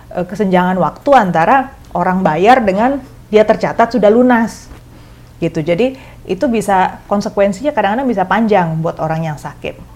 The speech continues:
Demikian pula kalau ternyata masyarakat itu data kependudukannya salah, entah namanya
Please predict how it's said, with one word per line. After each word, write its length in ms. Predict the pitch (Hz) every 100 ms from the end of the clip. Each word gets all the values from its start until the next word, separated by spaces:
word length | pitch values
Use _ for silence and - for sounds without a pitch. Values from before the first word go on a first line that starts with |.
| - - - -
Demikian 400 | 180 185 196 185
pula 240 | 220 277
kalau 560 | 320 185 170 247 311 320 - -
ternyata 640 | 190 175 147 - 247 294 - - - -
masyarakat 640 | 175 175 190 185 190 185
itu 80 | 185
data 320 | 247 180 190
kependudukannya 720 | - - 196 190 185 190 151 233
salah, 560 | 254 254 262 247 - - - -
entah 260 | 196 170 180
namanya 640 | 165 170 170 170 165 160